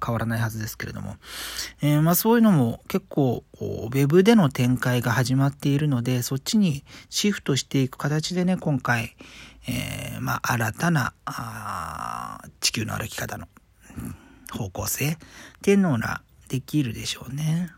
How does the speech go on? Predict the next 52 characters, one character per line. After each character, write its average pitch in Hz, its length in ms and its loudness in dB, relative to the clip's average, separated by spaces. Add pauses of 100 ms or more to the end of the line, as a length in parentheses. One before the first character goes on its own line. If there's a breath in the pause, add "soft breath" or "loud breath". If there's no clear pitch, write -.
(100)
う - 40 -4
ん。 117 320 -8 (960 loud breath)
ま 127 100 -6
あ、 - 20 -6
デ 110 220 0
ィ 262 200 6
ー 247 60 2
エ - 20 2
ッ 247 80 0
ク - 100 -6
ス、 - 220 -4 (240)
え 120 120 -4
ー、 113 40 -6
デ 123 120 -2
ジ 127 100 -4
タ 165 80 2
ル 160 80 0
ト 160 80 0
ラ 151 100 0
ン - 20 0
ス - 160 -8
フ 151 340 -4 (200)
ォ 135 160 4
ー - 20 2
メ 131 120 4
ー 110 60 -2
シ - 140 -4
ョ 120 40 -8
ン - 80 -16 (640 loud breath)
っ - 20 -4
て 127 40 -2
い 117 80 -2
う 104 40 -2
の 98 100 -4
は 98 100 -2
も 104 160 -4
う 104 40 -4
最 156 220 -2
近 170 240 2
ね、 180 160 4
企 214 280 -2
業 240 120 6
が 120 140 0
何 175 200 4
か 196 120 2
発 - 320 -4
表 220 120 2
す 196 140 0
る 220 80 4
ご 233 140 0
と 233 100 6
に 117 260 2